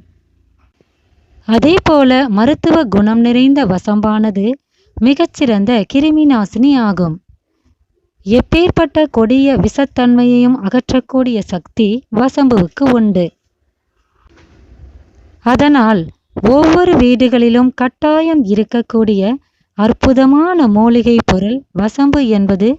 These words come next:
குறிப்பிடத்தக்க ஒன்று. So, உங்க வீட்டுல செல்வம் பெருக, பண வரவு அதிகரிக்க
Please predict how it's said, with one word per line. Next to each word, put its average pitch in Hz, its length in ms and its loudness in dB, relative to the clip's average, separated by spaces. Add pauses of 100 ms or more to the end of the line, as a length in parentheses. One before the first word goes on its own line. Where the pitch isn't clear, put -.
குறிப்பிடத்தக்க 269 760 -2
ஒன்று. 202 420 0 (2500)
So, - 260 -2 (500)
உங்க 330 300 0
வீட்டுல 294 420 -2
செல்வம் 247 560 0
பெருக, 202 540 -2
பண 294 300 -2
வரவு 220 480 0
அதிகரிக்க 202 760 -2